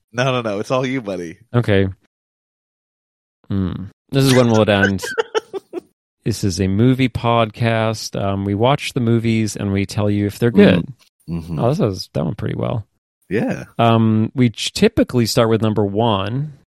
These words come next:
Speaker 2: and go to number two, but also we typically start with Josh.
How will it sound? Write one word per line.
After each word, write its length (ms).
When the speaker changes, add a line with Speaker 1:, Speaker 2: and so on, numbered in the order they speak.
Speaker 2:
and 200
go 160
to 100
number 240
two, 320
but 140
also 320
we 100
typically 680
start 280
with 140
Josh. 680